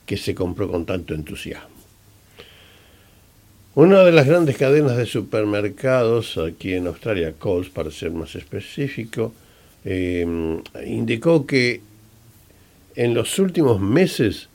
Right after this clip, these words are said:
entre el treinta y el treinta y cinco por ciento ha sido el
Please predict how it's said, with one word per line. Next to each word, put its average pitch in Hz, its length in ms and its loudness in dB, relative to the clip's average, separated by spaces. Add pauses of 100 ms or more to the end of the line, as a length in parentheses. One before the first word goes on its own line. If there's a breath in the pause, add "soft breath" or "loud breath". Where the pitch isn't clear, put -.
(400 soft breath)
entre 110 300 -2
el 107 160 -2
treinta 165 440 2
y 120 80 2
el 104 120 0
treinta 98 340 -4
y 95 80 -4
cinco 151 480 -2
por 95 240 -4
ciento 156 600 -2 (1200)
ha 110 100 -6
sido 135 460 0 (240)
el 113 180 -4